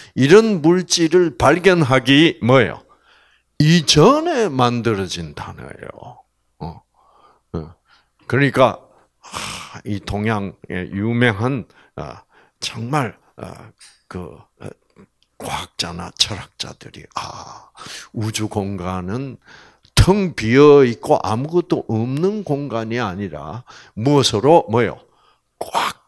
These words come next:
차 있는 공간이다." 아, 그래서 그것을, 어,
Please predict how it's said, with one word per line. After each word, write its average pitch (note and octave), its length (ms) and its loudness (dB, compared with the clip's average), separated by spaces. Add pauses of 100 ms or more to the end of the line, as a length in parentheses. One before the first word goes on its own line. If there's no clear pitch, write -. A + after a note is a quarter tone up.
(120)
차 - 460 -4
있는 C#3 340 -8
공간이다." - 800 -18 (720)
아, F2+ 320 -12 (640)
그래서 B2 540 -4 (260)
그것을, F#2 800 -8 (220)
어, C2+ 360 -16